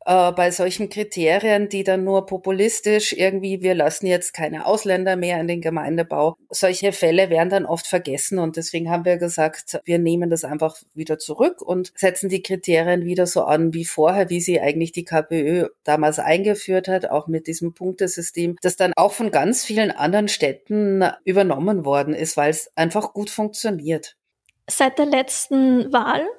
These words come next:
Speaker 2: habt ihr ja politische Macht dazu gewonnen, unter anderem durch eure Bürgermeisterin. Welche konkreten Projekte wollt ihr jetzt umsetzen,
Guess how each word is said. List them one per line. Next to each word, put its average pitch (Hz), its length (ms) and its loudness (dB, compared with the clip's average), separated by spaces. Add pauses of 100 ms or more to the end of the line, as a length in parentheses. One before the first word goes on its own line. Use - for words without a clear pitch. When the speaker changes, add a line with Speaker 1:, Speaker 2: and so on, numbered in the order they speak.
(100)
Speaker 2:
habt 262 360 0
ihr 262 60 -2
ja 254 320 2
politische 269 600 0
Macht 277 360 0
dazu 311 280 -2
gewonnen, 311 600 -2 (120)
unter 269 340 0
anderem 302 560 0
durch 320 140 -4
eure 285 300 2
Bürgermeisterin. 269 1120 0 (260)
Welche 277 320 2
konkreten 285 680 0
Projekte 285 840 0 (120)
wollt 262 320 0
ihr 277 80 0
jetzt - 540 -2 (120)
umsetzen, 339 840 0